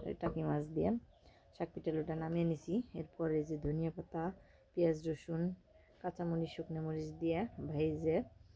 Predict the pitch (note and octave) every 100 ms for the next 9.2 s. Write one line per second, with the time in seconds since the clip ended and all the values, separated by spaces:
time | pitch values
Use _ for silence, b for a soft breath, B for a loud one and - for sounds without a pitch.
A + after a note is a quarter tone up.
0 | b b D#3+ D#3 D3+ E3+ E3 E3 D#3+ D#3+
1 | E3 E3+ E3 D3+ G#3 - D#3+ D#3 D#3 D#3
2 | D#3+ D#3 F3 A#3+ - - - - - -
3 | D#3 D#3 D#3+ G3 - - F#3 F3 D#3+ -
4 | D#3+ E3 - - D#3 E3+ E3+ D3 C#3+ D#3+
5 | D#3+ A#3 - b b b b - F3 F3
6 | D#3 D#3+ E3 D#3+ D#3 D3+ D#3 E3 E3 E3+
7 | D#3 D#3+ D#3 D3 - D#3 D3 D3+ F3 E3+
8 | - D#3+ - - - - - b b b
9 | D3+